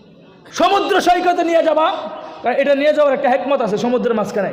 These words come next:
কারণ কি? সমুদ্রের মাঝখানে মানুষ যখন বিপদে পড়তে চায়, তখন মানুষ সমুদ্রের মাঝখানে কথা উল্লেখ করে। যেমন এই পতন হওয়ার সময় এক বেচারা বলছিল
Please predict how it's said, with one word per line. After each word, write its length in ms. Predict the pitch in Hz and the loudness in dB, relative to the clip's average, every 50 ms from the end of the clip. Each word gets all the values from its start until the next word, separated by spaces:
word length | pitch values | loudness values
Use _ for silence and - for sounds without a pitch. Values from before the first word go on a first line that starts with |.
| - - | -4 -4
কারণ 200 | 202 226 240 233 | -2 0 0 -2
কি? 100 | 226 226 | -2 -2
সমুদ্রের 340 | 233 240 254 247 202 254 | -2 0 0 0 0 0
মাঝখানে 520 | 233 226 220 - 240 254 302 320 277 185 160 - - - - - - 190 | -2 -2 -4 -6 -4 -2 0 0 0 -2 -4 -8 -12 -14 -16 -14 -8 -4
মানুষ 240 | 196 226 247 269 226 196 | -2 0 0 0 0 0
যখন 220 | 277 220 269 247 | 0 0 0 0
বিপদে 280 | 202 254 247 269 254 262 | 0 0 0 0 0 2
পড়তে 280 | 226 240 233 - 247 226 | 0 0 0 0 -2 0
চায়, 240 | - 220 185 147 - - - - - - - - - - - - - - | 0 0 -2 -2 -6 -10 -14 -16 -16 -18 -18 -20 -20 -20 -20 -16 -8 -4
তখন 180 | 214 226 233 | -2 -2 -2
মানুষ 260 | 220 226 233 208 - | -2 -2 -4 -4 -4
সমুদ্রের 360 | - 233 240 240 190 240 233 214 | -4 -4 -2 -2 -2 -2 -2 -2
মাঝখানে 360 | 214 208 - - 220 214 202 - | -2 -4 -4 -4 -6 -4 -4 -6
কথা 280 | 202 - 220 226 226 - - - - - - - - - | -4 -2 -2 -2 -2 -4 -10 -16 -16 -18 -18 -18 -8 -4
উল্লেখ 320 | 262 254 254 254 233 - | -2 0 0 0 0 0
করে। 220 | 202 196 170 143 - - - - - - - | -2 -4 -4 -6 -8 -12 -16 -18 -18 -14 -6
যেমন 220 | 151 240 240 247 247 | -2 -2 0 0 0
এই 80 | 240 240 | 0 0
পতন 240 | 247 240 - 240 233 | -2 -2 -2 -2 -2
হওয়ার 240 | 220 202 226 233 226 | -2 -2 -2 -2 -2
সময় 200 | - 226 220 220 | -2 -4 -4 -4
এক 100 | 196 175 | -4 -4
বেচারা 220 | 214 202 220 208 | -4 -4 -2 -2
বলছিল 400 | 196 202 196 - 208 214 240 269 | -2 -2 -2 -2 -2 -2 0 -2